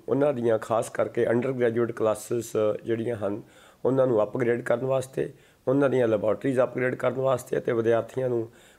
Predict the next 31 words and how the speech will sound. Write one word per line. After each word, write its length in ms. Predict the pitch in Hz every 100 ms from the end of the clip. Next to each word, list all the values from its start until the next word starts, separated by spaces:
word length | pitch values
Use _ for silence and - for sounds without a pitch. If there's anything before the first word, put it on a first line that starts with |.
| -
ਮਾਈਨਰ 320 | 110 110 131
ਰਿਸਰਚ 360 | 139 - 117 123
ਪ੍ਰੋਜੈਕਟ 580 | - 113 117 113 - - 110 -
ਦੇਣ 200 | 113 113
ਵਾਸਤੇ 580 | 113 107 - 107 107 - - _ 127
ਇਸ 160 | 127
ਸਕੀਮ 340 | - 117 117 113
ਦੇ 120 | 113
ਤਹਿਤ 580 | 113 110 117 - 110 107
ਸਾਨੂੰ 440 | - 110 107 107 - - - -
ਕਾਫੀ 300 | 127 156 147
ਵੱਡੀ 300 | 117 101 110
ਜਿਹੜੀ 300 | 107 110 107
ਰਕਮ 440 | - 110 - 117
ਹੈ, 220 | 101 110
ਉਹ 540 | - 107 101 101 98 - - _ -
ਗ੍ਰਾਂਟ 280 | 120 110 113
ਦੇ 140 | 117 120
ਤੌਰ 200 | 113 110
'ਤੇ 140 | 120
ਵੀ 100 | 120
ਮਿਲੇਗੀ, 440 | 107 120 135 113 117 - - _ -
ਜਿਹਦੇ 200 | 131 139
ਨਾਲ 340 | 135 120 120 -
ਇਸ 400 | 120 127 131 120 120 117
ਕਾਲਜ 320 | 104 107 113
ਦੀਆਂ 280 | 117 110 110
ਲੈਬਸ 520 | 104 101 110 113 -
ਆਧੁਨਿਕ 440 | - 113 117 139 127
ਬਣ 160 | 123
ਜਾਣਗੀਆਂ 500 | 123 135 143 139 139